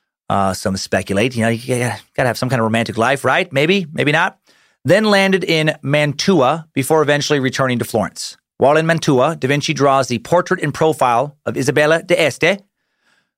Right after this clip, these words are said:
This famous drawing is a sketch for a portrait that was never painted. Dep-, despite its fragile state of conservation, it is said to be one of Leonardo's finest head and shoulders portraits.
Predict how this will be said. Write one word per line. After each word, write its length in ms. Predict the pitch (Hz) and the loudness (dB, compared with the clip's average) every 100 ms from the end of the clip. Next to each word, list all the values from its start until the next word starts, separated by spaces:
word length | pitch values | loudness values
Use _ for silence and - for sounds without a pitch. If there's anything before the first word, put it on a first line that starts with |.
| _ - | _ -16
This 120 | - | -4
famous 280 | 151 160 160 | 0 0 0
drawing 300 | 156 156 151 | 2 2 0
is 80 | |
a 60 | 123 | -2
sketch 360 | - 170 175 - | -2 0 0 0
for 140 | 170 | -2
a 60 | 165 | 0
portrait 320 | 175 160 165 | 0 0 0
that 80 | 131 | -2
was 100 | 120 | 0
never 220 | 151 185 | 2 0
painted. 360 | 170 120 117 | 0 0 0
Dep-, 260 | 135 143 - | -2 -4 -4
despite 400 | 131 - 170 180 | -6 -2 0 0
its 100 | 151 | -2
fragile 420 | - 180 214 202 | -2 0 2 0
state 280 | 165 - 180 | -2 0 0
of 100 | 147 | 0
conservation, 760 | - 160 143 113 151 160 - 110 | 0 0 0 0 2 2 0 -4
it 100 | 117 | -4
is 120 | 113 | -4
said 320 | - 170 170 | 0 0 0
to 100 | - | -2
be 80 | 151 | -2
one 160 | 135 139 | 2 2
of 100 | 123 | 2
Leonardo's 460 | 143 139 131 120 | 2 2 2 0
finest 540 | - - 165 190 185 - | -2 0 0 2 0 -2
head 220 | - 165 | 0 2
and 120 | 165 | 2
shoulders 400 | 147 156 143 139 | 0 2 2 0
portraits. 540 | - 143 - - - | 0 0 -2 -8 -20